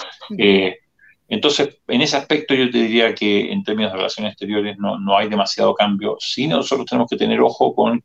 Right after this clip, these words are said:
Speaker 2: que hay una tendencia en Estados Unidos hacia el proteccionismo, digamos, eso no,
Speaker 1: Claro.
Speaker 2: eso es evidente, y eso puede eventualmente afectar algún tipo de exportaciones chilenas, pese a que Chile, por supuesto,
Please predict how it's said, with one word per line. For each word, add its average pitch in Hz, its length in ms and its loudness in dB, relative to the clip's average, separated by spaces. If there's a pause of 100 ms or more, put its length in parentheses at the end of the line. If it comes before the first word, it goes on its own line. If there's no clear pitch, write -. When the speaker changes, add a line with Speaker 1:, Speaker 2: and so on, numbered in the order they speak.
Speaker 2:
que 107 260 2
hay 113 140 2
una 110 140 2
tendencia 135 560 -2
en 120 60 0
Estados 123 340 0
Unidos 120 400 2
hacia 98 300 -2
el - 40 -6
proteccionismo, 104 720 -4
digamos, - 260 -12
eso - 200 -8
no, - 120 -8
Speaker 1:
Claro. 185 160 -8
Speaker 2:
eso - 120 -12
es - 80 -12
evidente, - 600 0
y 113 120 0
eso - 180 -2
puede 127 420 2
eventualmente 147 600 0
afectar - 420 -4 (560)
algún 104 340 0
tipo 123 200 0
de 98 60 0
exportaciones 110 440 -4
chilenas, 135 340 0
pese 139 220 0
a 151 40 -2
que - 120 -2
Chile, - 220 -2
por - 120 -4
supuesto, - 540 -4